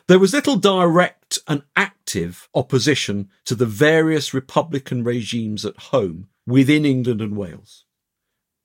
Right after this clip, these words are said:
Although the size of the parliamentarian army slowly declined during the sixteen fifties,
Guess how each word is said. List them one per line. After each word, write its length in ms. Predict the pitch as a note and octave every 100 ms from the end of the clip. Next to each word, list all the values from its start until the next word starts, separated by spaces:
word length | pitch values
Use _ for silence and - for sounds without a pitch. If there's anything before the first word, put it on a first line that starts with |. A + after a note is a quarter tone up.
| _ _ _ _ _
Although 280 | - D3 F#3
the 100 | F3
size 500 | - - A#3 C4 B3+
of 120 | A#3+
the 80 | G#3
parliamentarian 1040 | F#3+ G3 F#3+ F3+ E3 E3 - D#3+ D3+ C#3+
army 340 | C#3 C3+ A#2+ A#2+
slowly 420 | - D3+ C3+ B2+
declined 640 | C3 - - F#3+ F3 B2
during 220 | G2+ F#2
the 60 | E2+
sixteen 480 | - - - E2+ D#2+
fifties, 540 | - D#2+ - D#3+ -